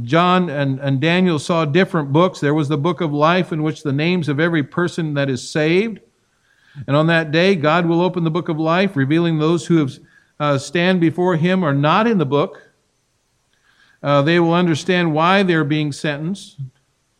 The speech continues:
and they will be sentenced by the holy God for not accepting their son, or his son, as their Savior. And there will be a second set of books, which will be a record of all their deeds. And on that day, God will bring those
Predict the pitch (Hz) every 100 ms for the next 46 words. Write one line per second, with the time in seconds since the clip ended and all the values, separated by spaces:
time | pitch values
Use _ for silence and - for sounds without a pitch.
0 | _ _ _ _ _ _ 123 139 147 143
1 | 139 135 - _ _ - 170 143 127 131
2 | 131 127 110 156 156 127 135 143 123 131
3 | 123 139 151 143 - 170 165 143 117 123
4 | 123 165 147 107 98 - - 117 156 151
5 | 151 123 107 117 131 131 156 139 101 -
6 | _ _ _ _ _ _ _ _ _ _
7 | _ _ _ _ _ _ _ _ _ _
8 | - 165 170 165 156 202 202 214 - 175
9 | 147 127 127 175 - - _ _ _ _
10 | _ _ _ _ _ _ _ _ 143 139
11 | 156 160 147 160 190 190 165 147 160 175
12 | 180 170 147 220 190 117 95 - 131 139
13 | 151 156 151 165 143 156 160 156 143 156
14 | 165 160 165 147